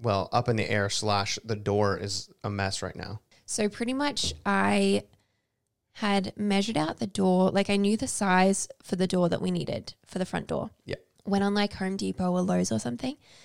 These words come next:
Speaker 2: and they had a sixty by eighty door, which is perfect. That's exactly what we needed.
Speaker 1: Perfect. That's what you needed.
Speaker 2: It was a nice, just a cute looking door,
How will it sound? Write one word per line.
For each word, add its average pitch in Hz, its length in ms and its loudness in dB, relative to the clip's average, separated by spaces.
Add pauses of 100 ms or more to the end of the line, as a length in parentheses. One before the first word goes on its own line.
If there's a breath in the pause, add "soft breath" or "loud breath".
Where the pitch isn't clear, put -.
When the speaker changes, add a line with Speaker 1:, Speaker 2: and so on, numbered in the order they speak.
(260 loud breath)
Speaker 2:
and 208 120 -2
they 208 80 2
had 202 320 -4
a 208 80 -2
sixty - 400 -4
by 196 160 2
eighty 190 260 2
door, - 280 -4
which 214 160 -6
is - 80 -8 (280)
perfect. 233 380 0
That's 208 160 -6
exactly 202 500 -2
what 185 180 -2
we 175 100 -2
needed. 170 340 -6
Speaker 1:
Perfect. - 340 -6
That's - 160 -10
what 107 120 -4
you 117 60 -2
needed. 131 300 -4 (340)
Speaker 2:
It 226 100 2
was 214 120 2
a 214 40 4
nice, 208 640 2 (200)
just - 220 -4
a 262 40 -2
cute 226 400 -2
looking 220 340 -2
door, 196 520 0